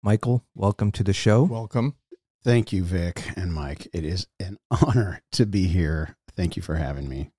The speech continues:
Speaker 1: Thank you
Speaker 2: Yeah.
Speaker 1: for, uh, accepting our invitation.
Speaker 2: Mm-hmm.
Speaker 1: Um, like I said, uh, we met you through a mutual friend,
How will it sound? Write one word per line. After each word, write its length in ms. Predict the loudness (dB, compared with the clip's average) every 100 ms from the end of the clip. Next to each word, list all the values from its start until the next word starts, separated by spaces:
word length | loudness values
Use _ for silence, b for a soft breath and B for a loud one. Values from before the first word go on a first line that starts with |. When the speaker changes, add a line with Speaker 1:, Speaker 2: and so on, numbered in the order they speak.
| -2
Speaker 1:
Thank 220 | 0 2
you 60 | 2
Speaker 2:
Yeah. 40 |
Speaker 1:
for, 340 | 4 6 6 6
uh, 200 | 4 2
accepting 460 | 0 -2 2 2
our 100 | 4
invitation. 800 | 2 0 2 2 2 4 4 6
Speaker 2:
Mm-hmm. 140 | 4 4
Speaker 1:
Um, 380 | 2 0 -2 -6
like 160 | 0
I 40 | 0
said, 500 | 4 6 6 6 -2 _ _ _ _ -2
uh, 520 | 2 4 6 4 2 -4 0
we 120 | 4
met 200 | 4 4
you 120 | 2
through 220 | 4 4
a 40 | 6
mutual 420 | 4 2 2 0
friend, 680 | -2 2 4 6 6 4